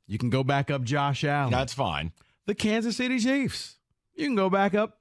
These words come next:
Speaker 1: Patrick Mahomes.
Speaker 2: Oh, my God.
Speaker 1: The Philadelphia Eagles. Hi, you can go back up Jalen Hurts.
Speaker 2: Okay.
Speaker 1: The Los Angeles Rams. You can back up Stafford.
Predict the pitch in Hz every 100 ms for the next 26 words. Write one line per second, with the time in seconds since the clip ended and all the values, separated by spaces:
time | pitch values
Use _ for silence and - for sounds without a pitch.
0 | _ 117 117 143 143 156 165 165 127 92
1 | - _ _ _ _ _ _ _ _ _
2 | _ _ _ _ 151 131 76 - - -
3 | - - - _ 110 143 135 - 143 170
4 | 175 180 175 190 160 135 123 123 117 -
5 | _ 165 160 123 117 - 117 139 151 139
6 | 139 127 127 123 - 113 107 101 139 117
7 | 92 - 104 95 107 90 90 - _ _
8 | _ _ _ _ _ _ _ _ _ -
9 | 113 117 117 131 139 175 170 160 165 156
10 | 165 185 175 87 87 160 - - _ _
11 | _ _ _ _ - 104 113 127 123 151
12 | 143 202 175 156 165 160